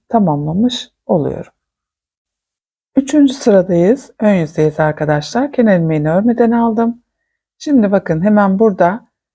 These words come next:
kenar ilmeğinden sonra şu iki ilmeği sağa doğru birlikte örerek kesiyorum. İpimi şişime doladım bir kez. İki tane düz örüyorum.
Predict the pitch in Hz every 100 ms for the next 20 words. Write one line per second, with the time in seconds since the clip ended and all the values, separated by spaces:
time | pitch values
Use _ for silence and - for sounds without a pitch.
0 | - 226 240 226 180 165 156 160 185 -
1 | 214 214 226 233 _ _ - - 233 -
2 | 294 208 180 190 - 240 277 269 190 170
3 | 170 240 - _ _ _ _ _ _ _
4 | _ - 233 196 170 180 - 208 175 196
5 | 285 285 _ _ _ - 220 - - 113
6 | - _ _ _ _ _ _ - 302 254
7 | 208 - 240 - 165 190 262 _ _ _
8 | _ _ _ _ 208 156 139 139 156 175
9 | 131 - 131 - _ _ _ _ _ _
10 | _ - 233 311 311 254 226 226 196 165
11 | 151 143 143 147